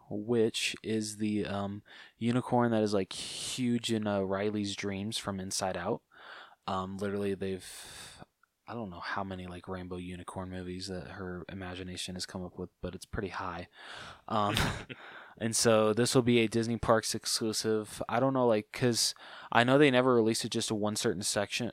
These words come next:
one certain store in the park. It's, like, usually split all around, 'cause I think that's how, that's how it was with the, the Redhead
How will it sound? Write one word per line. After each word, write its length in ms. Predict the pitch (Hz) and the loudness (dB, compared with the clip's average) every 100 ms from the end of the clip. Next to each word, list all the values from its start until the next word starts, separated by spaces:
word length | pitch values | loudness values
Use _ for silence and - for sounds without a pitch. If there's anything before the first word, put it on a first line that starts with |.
| - | -8
one 400 | 110 110 104 107 | -4 -2 -2 -2
certain 300 | - 101 95 | -2 -2 -2
store 580 | - - 104 98 113 131 | -2 -2 0 0 0 -4
in 160 | - | -6
the 80 | 101 | -10
park. 260 | - 101 110 | -4 -4 -4
It's, 140 | - | -6
like, 160 | 98 98 | -8 -6
usually 240 | 110 101 | -6 -6
split 500 | - - - 104 101 | -4 -6 -6 -4 -4
all 280 | - 98 87 | -4 -6 -8
around, 400 | 87 92 107 143 - - - - | -10 -8 -8 -10 -16 -20 -20 -14
'cause 100 | - | -2
I 80 | 107 | -2
think 120 | 110 | 0
that's 140 | 117 - | -4 -4
how, 160 | 104 - | -6 -4
that's 180 | 101 - | -6 -2
how 120 | 101 | -2
it 60 | 95 | -2
was 180 | 101 | -2
with 160 | 98 98 _ - | -4 -6 _ -4
the, 240 | 95 87 | -4 -4
the 140 | 95 | -4
Redhead 720 | 98 107 117 123 127 127 123 | 0 0 0 2 4 4 2